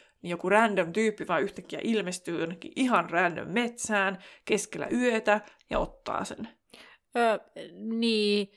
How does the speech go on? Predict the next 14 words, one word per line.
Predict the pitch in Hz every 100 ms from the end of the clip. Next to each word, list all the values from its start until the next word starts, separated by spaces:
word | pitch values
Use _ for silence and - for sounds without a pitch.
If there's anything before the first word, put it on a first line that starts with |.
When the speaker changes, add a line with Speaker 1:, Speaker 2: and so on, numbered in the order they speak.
| _
Speaker 2:
siis | - - 196 190
tuota, | 202 196 208 202 202 196 - _ _ _ _ _ _ -
varmaankin | 233 214 196 262 302 330 294
hänellä | 285 240 233 220
on |
joku | 190 - 180
pelko, | 165 156 147
että | - 165
tässä | 165 -
käy | - 156 160 156 -
näin, | 156 156 156 - -
koska | 196 - 214
siis | 247 233
tota, | 233 220 233 226 226